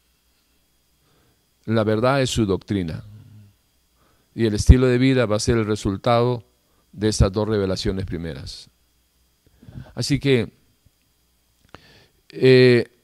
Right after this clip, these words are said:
pensar siquiera, pensar siquiera de que uno puede llegar a, a tener, eh, una relación con Dios por algún otro medio,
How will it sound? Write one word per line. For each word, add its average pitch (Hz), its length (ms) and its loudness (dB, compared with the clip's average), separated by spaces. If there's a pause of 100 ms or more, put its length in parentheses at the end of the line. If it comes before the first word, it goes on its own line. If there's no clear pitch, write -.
(760)
pensar 143 440 4
siquiera, 135 600 -2 (880)
pensar 120 400 -2
siquiera 107 560 -8 (440)
de 107 120 -6
que 120 120 0
uno 143 280 0
puede 139 340 -2
llegar 113 520 -2 (180)
a, 85 540 -8 (180)
a 95 140 -6
tener, 104 580 -4 (640)
eh, 95 260 -8
una 107 240 -4
relación 104 720 -4
con 87 340 -6
Dios 107 500 -4 (1040)
por 98 360 -4
algún 120 340 0
otro 113 260 -2
medio, 127 480 -4